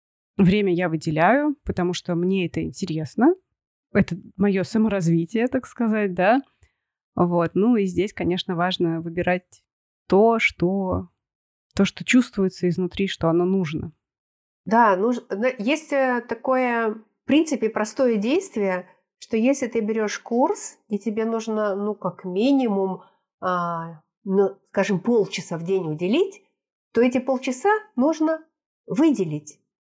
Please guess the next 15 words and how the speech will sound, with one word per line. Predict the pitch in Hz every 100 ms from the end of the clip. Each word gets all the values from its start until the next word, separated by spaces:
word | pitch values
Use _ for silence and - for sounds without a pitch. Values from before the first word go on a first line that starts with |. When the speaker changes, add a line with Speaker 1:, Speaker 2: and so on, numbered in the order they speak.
| _ -
Speaker 2:
Нужно, | 220 226 226
значит, | 214 240 262 285 226
от | 202
чего-то | - 180 185
другого | 220 320 415 349
отказаться. | - 196 175 165 - 185
У |
нас | 202 180
же | 170
все | - - 220
загружено, | 175 160 180 240 294 277 185
мы | 180 196
же | 190
полностью | 190 208 185 175 - 170
заняты. | 175 196 294 285 180